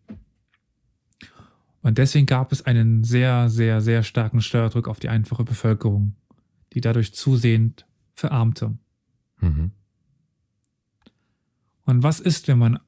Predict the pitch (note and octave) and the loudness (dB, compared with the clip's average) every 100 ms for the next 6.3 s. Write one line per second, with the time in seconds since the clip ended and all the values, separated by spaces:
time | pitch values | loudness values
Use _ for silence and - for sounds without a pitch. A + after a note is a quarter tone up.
0 | _ - D#3+ E3 F#3 - - - C#3+ A#2+ | _ 0 2 4 2 -2 -10 -6 -2 0
1 | A#2+ A#2+ - - - B2+ C3+ D#3 D#3 - | 0 -2 -8 -20 -4 0 4 4 4 2
2 | D3 C#3 C3 B2+ - _ _ - C#3+ D3 | 0 2 2 2 -2 _ _ -4 -2 0
3 | C#3+ C#3+ C#3 D#3 - _ _ _ - A#2+ | 0 2 2 0 -2 _ _ _ 0 2
4 | A#2 A2 A2+ G#2+ G2+ G2+ _ _ _ _ | 2 2 0 0 -2 -6 _ _ _ _
5 | _ _ _ _ _ _ _ _ _ F2+ | _ _ _ _ _ _ _ _ _ -6
6 | C#2+ C2+ F2 | -4 -6 -8